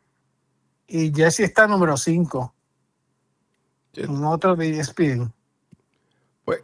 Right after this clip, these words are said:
Speaker 2: doctor, y, y por último,
Speaker 1: Dime.
Speaker 2: se está hablando, esto es una pregunta seria, de una pelea, y te voy a decir, pero estamos en el dos mil veintiséis, no estamos en el dos mil quince.
Speaker 1: Sí.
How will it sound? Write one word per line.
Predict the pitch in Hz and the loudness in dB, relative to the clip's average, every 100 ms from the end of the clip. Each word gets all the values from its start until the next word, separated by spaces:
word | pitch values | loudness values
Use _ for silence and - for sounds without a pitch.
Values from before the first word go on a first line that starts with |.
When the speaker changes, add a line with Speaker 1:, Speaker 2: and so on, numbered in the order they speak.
| _ | _
Speaker 2:
doctor, | 107 110 113 208 254 | -4 0 2 2 2
y, | 202 143 123 | 4 2 0
y | 123 117 110 104 _ _ | 0 2 0 -2 _ _
por | 110 113 | 2 6
último, | 165 196 - 120 104 - _ _ _ _ _ _ _ _ | 4 2 0 0 0 -4 _ _ _ _ _ _ _ _
Speaker 1:
Dime. | 123 110 107 | -10 -8 -10
Speaker 2:
se | - 113 | -4 -2
está | 104 139 143 | 2 4 4
hablando, | 147 156 156 131 - | 4 4 4 0 -2
esto | 87 92 | -6 -4
es | |
una | 95 | -2
pregunta | 92 95 117 | -2 0 0
seria, | - 123 117 - | 0 0 0 -6
de | - 95 | -4 0
una | 104 | 0
pelea, | 90 101 113 123 | 2 0 0 -2
y | 85 87 | -4 -2
te | 95 | 0
voy | |
a | 95 | 0
decir, | 95 | -2
pero | - 90 82 | -4 -6 -8
estamos | - 98 110 131 | -2 0 2 4
en | 127 | 4
el | 120 | 2
dos | 107 | 2
mil | 117 120 | 2 2
veintiséis, | 123 110 101 175 | 0 -2 0 0
no | 98 | 0
estamos | 87 101 113 110 | -2 -2 0 0
en | 104 | 2
el | 101 92 82 82 | 0 -2 -6 -6
dos | 90 | -2
mil | 98 110 | 0 0
quince. | 214 165 | -2 0
Speaker 1:
Sí. | 180 123 | 2 0